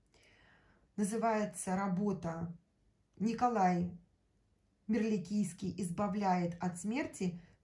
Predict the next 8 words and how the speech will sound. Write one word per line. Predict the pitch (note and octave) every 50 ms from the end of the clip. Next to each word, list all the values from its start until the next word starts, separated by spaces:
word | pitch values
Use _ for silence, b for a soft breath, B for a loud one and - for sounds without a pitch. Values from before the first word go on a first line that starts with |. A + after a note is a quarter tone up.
| _
трёх | - G#3+ A3+ C4 D4+ E4+ - - - _ -
невинно | F#3+ G3 F#3+ F#3+ D#3 G#3+ A#3 B3 B3+ B3+ B3 A#3+ B3 - - _ _ _ _ _ _ _ -
осуждённых". | - F#3+ - - A3 F#3 F3 - G#3 G3+ F#3+ F3+ E3+ D#3 D3+ - - - - _ _ _ _ _ _ _ _ _ _ _ _ _ _ _ _ _ _ _ _ _ _ b b b b b b b b b b b b b b b b b b b b b b b b b b b _ _ _ _ _ _ -
На | A3+ B3+
этой | C#4 C4+ C#4 B3+
картине | - A#3 A#3 - - D#4+ D#4+ D4+ C4 A#3
мы | G#3+ G#3 A3 A#3+
видим, | G3 G#3 A#3 B3+ G#3+ A#3 C#4 C4+ C4 B3 -